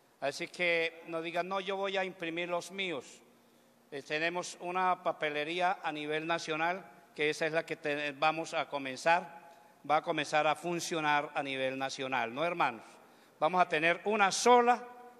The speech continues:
papelería. ¿Estamos?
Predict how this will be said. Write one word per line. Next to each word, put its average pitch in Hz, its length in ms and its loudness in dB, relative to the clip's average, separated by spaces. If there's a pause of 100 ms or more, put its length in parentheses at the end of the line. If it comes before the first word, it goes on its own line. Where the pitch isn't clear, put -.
(160)
papelería. 147 800 4 (720)
¿Estamos? 226 760 4